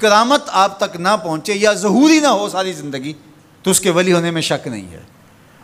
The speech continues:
और एक शख्स के अंदर आप करामत देखें, लेकिन ये दो खूबियाँ ना पाई जाएँ, तो उसको हम करामत ही करार नहीं दे सकते, वो इस्तदराज होगा। हर वो खर्क आदत अमर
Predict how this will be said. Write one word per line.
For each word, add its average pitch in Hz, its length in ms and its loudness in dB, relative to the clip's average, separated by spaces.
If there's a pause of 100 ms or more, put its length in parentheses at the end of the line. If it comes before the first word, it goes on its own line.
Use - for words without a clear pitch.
और 175 140 4
एक 226 200 4
शख्स 262 320 -2
के 240 140 -4
अंदर 220 280 -2
आप - 600 -2 (100)
करामत 240 400 4
देखें, 180 500 -6 (440)
लेकिन 208 260 0
ये 262 280 4
दो 330 180 2
खूबियाँ 240 360 -6
ना 226 100 -2
पाई 190 280 -2
जाएँ, 160 260 -2 (360)
तो 233 80 2
उसको 240 240 0
हम 240 120 -2
करामत 254 480 0
ही 240 40 -6
करार 170 320 -4
नहीं 147 120 -10
दे 117 140 -12
सकते, - 380 -20 (440)
वो 208 160 6
इस्तदराज 170 580 2
होगा। 98 340 -16 (920)
हर 180 240 2
वो 220 260 4
खर्क 190 380 -2
आदत 160 460 -2
अमर 131 520 -2